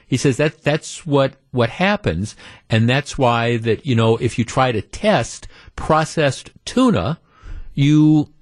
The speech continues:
you're, you're not going to get a result. It's not, you'd have to, if you wanted to determine whether this was valid or not,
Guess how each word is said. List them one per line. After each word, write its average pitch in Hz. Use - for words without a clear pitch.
you're, 151
you're 151
not 151
going 147
to 139
get 135
a 131
result. 127
It's -
not, 147
you'd 123
have 151
to, 143
if -
you 117
wanted 151
to 139
determine 123
whether 117
this 107
was 98
valid 165
or 104
not, 87